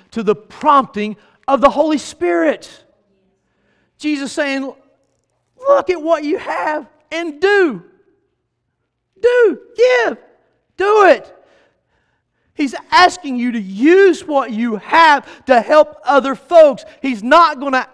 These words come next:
ask you to do what you can't. He's just saying, "Use what you have. Use what you have to be a blessing."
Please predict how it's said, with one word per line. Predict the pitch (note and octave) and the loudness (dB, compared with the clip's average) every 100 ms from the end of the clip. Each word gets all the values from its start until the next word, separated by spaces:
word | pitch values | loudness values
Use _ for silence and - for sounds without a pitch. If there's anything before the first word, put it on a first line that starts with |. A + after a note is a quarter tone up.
| - | -8
ask | C#4+ D#4+ - - | -4 -4 -4 -8
you | A#3+ B3 C4 _ _ | -6 -6 -8 _ _
to | C4 | -8
do | F#3+ D#3+ C#4+ | -6 -6 -4
what | C#4+ D#4 | -4 -6
you | D#4+ | -8
can't. | - G4 G4 C#4 - - _ _ _ _ _ _ _ _ _ | -4 -4 -2 -6 -10 -20 _ _ _ _ _ _ _ _ _
He's | D#4+ | -8
just | E4 | -4
saying, | F4 E4 C#4 | -2 -2 2
"Use | E4+ F4+ | 4 4
what | C#4+ G4 F#4 | 0 -6 -6
you | F#4+ | -6
have. | C5+ D5+ C#5+ - _ _ _ _ _ _ _ - | -6 -6 -6 -8 _ _ _ _ _ _ _ 2
Use | F#4+ E4 | 4 4
what | F#4+ - | -2 -4
you | E4+ | -6
have | C5+ A4 | -4 -4
to | D4+ | -4
be | D#4 | -6
a | D#4+ | -4
blessing." | E4+ F4+ D#4+ - D#4 G#3+ | -4 -4 -4 -6 -10 -10